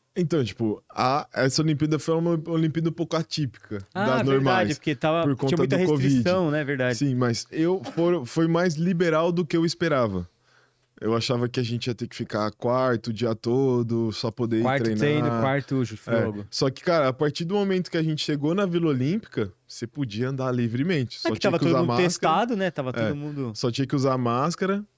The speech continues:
Speaker 1: pra andar na Vila Olímpica e tal, e refeitório, essas coisas. De resto, cara, tava
Speaker 2: A comida era o quê? Sushizão?
Speaker 1: Não, ca-, cara, o <laughs> restaurante é um bagulho absurdo. Restaurante, cara, um Japão, um galpão gigantesco.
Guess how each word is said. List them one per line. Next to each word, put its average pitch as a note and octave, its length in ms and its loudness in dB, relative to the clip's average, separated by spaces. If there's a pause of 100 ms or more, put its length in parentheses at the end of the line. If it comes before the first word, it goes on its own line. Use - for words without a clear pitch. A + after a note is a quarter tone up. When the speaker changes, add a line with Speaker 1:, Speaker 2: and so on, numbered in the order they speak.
(420)
Speaker 1:
pra A#2 160 0
andar A#2 220 0
na A#2 80 0
Vila A2 220 0
Olímpica B2 580 0
e G#2+ 40 -2
tal, C3 460 0
e - 20 0
refeitório, B2 760 -2
essas A2+ 220 -6
coisas. D3 480 -2
De C3 140 -2
resto, B2 420 0
cara, G2 320 -4 (300)
tava F2 420 -8
Speaker 2:
A A#2 140 -6
comida D3 420 0
era E3 100 2
o C#4+ 40 -2
quê? F#3 180 -2
Sushizão? C#3 580 -6 (140)
Speaker 1:
Não, A#2 320 0
ca-, - 160 -14
cara, A2+ 380 0
o F2+ 40 -12 (100)
<laughs> A#2+ 120 -6
restaurante G2+ 540 -2
é - 20 -6
um F#2 40 -6
bagulho G2+ 280 -2
absurdo. F#2+ 680 -6
Restaurante, G2 520 -4
cara, A2 200 -6
um F#2+ 240 -10
Japão, A2 560 -2
um G#2 480 -2
galpão A2+ 540 -2
gigantesco. A#2+ 840 -2